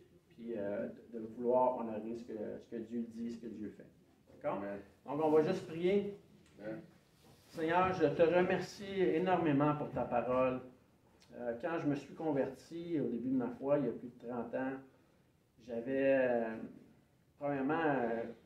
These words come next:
Speaker 1: un rythme de vie qui n'était, qui était loin d'être celui, euh, que tu honores, Seigneur, celui que tu recommandes. Et avec le temps, Seigneur, mes questions étaient tellement nombreuses par rapport à la Bible que je ne savais pas dans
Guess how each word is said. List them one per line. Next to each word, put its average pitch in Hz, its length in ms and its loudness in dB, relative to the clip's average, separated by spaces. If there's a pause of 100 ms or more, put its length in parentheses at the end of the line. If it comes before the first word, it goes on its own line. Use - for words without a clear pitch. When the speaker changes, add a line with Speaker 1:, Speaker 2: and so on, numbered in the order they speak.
(120)
Speaker 1:
un 120 180 -4
rythme 147 460 -2
de 135 100 2
vie 131 320 0
qui - 140 -8
n'était, 117 480 0
qui 123 140 -6
était 127 220 2
loin 151 280 2
d'être 127 440 2
celui, 120 600 -4
euh, 107 260 -4 (1000)
que 117 60 -18 (160)
tu 123 100 -12
honores, 120 520 -2
Seigneur, 117 320 -6
celui 113 320 -6
que 113 120 -10
tu - 160 -14
recommandes. 113 580 -4 (840)
Et 127 220 -4
avec 143 320 2
le 143 180 0
temps, 156 280 0
Seigneur, 135 600 2
mes 117 180 2
questions 143 520 -2
étaient 113 180 -2
tellement 175 400 2
nombreuses 143 560 0
par 117 160 -4
rapport 120 320 2
à 113 60 0
la 107 120 -2
Bible 131 340 -2
que 104 180 -8
je 104 60 -8
ne - 40 -14
savais 113 220 -4
pas 131 240 -4
dans 107 200 -4